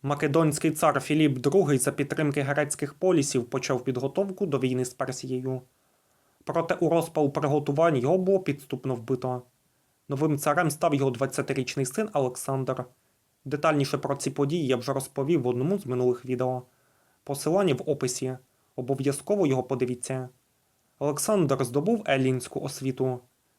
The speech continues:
Його вчителем був знаменитий філософ Аристотель.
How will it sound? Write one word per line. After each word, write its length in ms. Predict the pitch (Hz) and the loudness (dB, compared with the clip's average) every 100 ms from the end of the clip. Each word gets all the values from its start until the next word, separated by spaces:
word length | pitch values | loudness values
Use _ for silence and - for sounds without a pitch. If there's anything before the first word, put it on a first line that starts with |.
| _ | _
Його 200 | 143 143 | -4 -2
вчителем 520 | 151 143 214 156 135 127 | -2 -2 -2 2 2 2
був 200 | 139 127 | 0 0
знаменитий 540 | 117 135 135 135 135 | -2 0 2 2 0
філософ 520 | - 139 202 208 196 - | 0 2 2 0 -4 -2
Аристотель. 680 | 139 127 - 131 135 131 | -4 -4 -8 -6 -4 -4